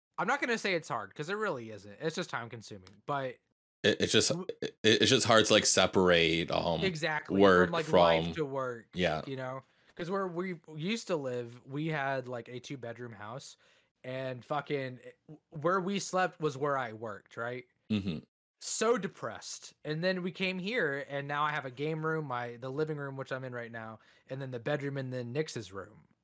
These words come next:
Speaker 1: right?
Speaker 2: Mm-hmm.
Speaker 1: That's the dream. It, it, it's great. I, I, I promise you, once that fucking room's ready for you, it's, your, your mood <laughs> will,
Speaker 2: Yeah.
Speaker 1: will just shoot up. It's great.
Speaker 2: Yeah, it, it, it, it'll be nice, es-,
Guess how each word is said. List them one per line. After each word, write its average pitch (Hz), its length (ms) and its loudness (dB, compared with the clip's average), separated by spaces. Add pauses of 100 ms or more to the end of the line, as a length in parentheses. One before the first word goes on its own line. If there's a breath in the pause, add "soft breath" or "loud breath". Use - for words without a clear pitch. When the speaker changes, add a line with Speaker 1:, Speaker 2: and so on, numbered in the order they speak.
Speaker 1:
right? 156 300 0
Speaker 2:
Mm-hmm. 175 140 -6 (160)
Speaker 1:
That's 196 200 -2
the 151 140 -4
dream. 101 300 -12 (360)
It, 196 240 -2
it, 190 240 -2
it's 190 220 -2
great. 110 240 -6
I, 156 140 -2 (260)
I, 170 120 0
I 185 40 0
promise 165 340 -4
you, 175 80 -6
once 160 220 -4
that 156 200 -4
fucking 156 260 -4
room's 135 260 -10
ready 127 180 -4
for 156 140 -8
you, 156 200 -8 (280 soft breath)
it's, 190 320 -4
your, 190 200 0
your 190 260 0
mood 160 580 0 (240)
<laughs> 277 240 0
will, 185 400 2
Speaker 2:
Yeah. 170 240 2
Speaker 1:
will 170 80 -4
just 156 320 -4 (120)
shoot 160 360 -8
up. 110 240 -12
It's 143 140 -8
great. 101 340 -12 (200)
Speaker 2:
Yeah, 82 160 0
it, 82 260 2
it, - 260 2
it, 101 180 2
it'll 101 120 6
be 87 140 2
nice, 80 340 -2
es-, - 180 0